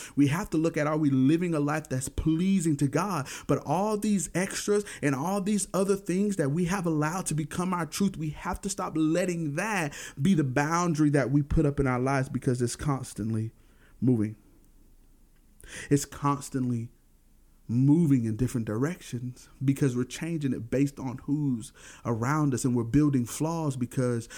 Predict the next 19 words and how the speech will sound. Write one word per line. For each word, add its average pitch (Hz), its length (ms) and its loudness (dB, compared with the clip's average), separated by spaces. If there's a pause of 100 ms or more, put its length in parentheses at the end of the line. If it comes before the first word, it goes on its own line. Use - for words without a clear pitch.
(120)
we 143 140 6
had 131 200 2
a 117 60 -2
bad 123 260 0
relationship 135 640 0
with 123 140 0
somebody 127 520 2
and 127 140 2
they 127 120 4
said 120 260 -2
this 139 180 2
about 117 280 0
me, 120 100 4
so 117 160 0
therefore 113 340 -2
this 113 200 -4
must 113 260 -2
be 117 140 0
me 107 300 -2